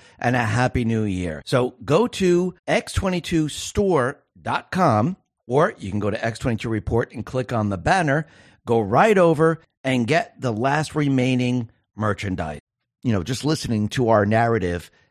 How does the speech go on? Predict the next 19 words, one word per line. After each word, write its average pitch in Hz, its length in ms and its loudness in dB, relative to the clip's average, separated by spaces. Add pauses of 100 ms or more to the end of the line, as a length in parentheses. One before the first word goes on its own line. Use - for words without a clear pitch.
(100)
and 117 160 -2
I 110 80 0
think 151 260 -4
the 110 80 -8
people 127 560 -4 (220)
at 123 200 -4
this 110 160 -4
point 127 420 -4
are 101 140 -6
going 107 220 -6
to 101 60 -8
be, 104 200 -6
"Okay, 113 320 -2
we 107 200 -2
understand 104 460 -2
what's 90 160 -6
going 92 300 -4
on 92 200 -2
here." 85 240 -6